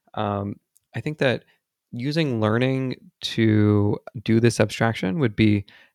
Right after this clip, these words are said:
analogous to using learning to perform gradient descent. Um,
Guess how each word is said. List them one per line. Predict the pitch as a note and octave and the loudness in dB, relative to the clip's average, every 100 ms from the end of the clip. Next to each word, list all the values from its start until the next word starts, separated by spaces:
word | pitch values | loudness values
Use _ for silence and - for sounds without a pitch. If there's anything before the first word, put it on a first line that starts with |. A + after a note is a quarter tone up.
| _ | _
analogous | A2+ G#2+ G#2+ A#2 A2+ G#2+ - | -6 -4 -2 -2 -2 -4 -6
to | - A2+ A2 G#2+ G#2 | -8 -4 -2 -2 -4
using | - G#2+ A2+ B2 A2+ | -6 -4 -2 -2 -2
learning | G#2+ G#2+ A2 G#2 G2+ G2 | -2 -2 -2 -4 -6 -10
to | - A2 G2+ G2 | -6 -2 -2 -2
perform | G#2+ - G#2+ G#2 | -4 -4 -4 -2
gradient | A2 A2 A2 | -2 -2 -4
descent. | - - - - - _ _ _ _ _ - | -6 -8 -8 -10 -18 _ _ _ _ _ -6
Um, | A2 G2+ G2 G2 | -2 0 0 -4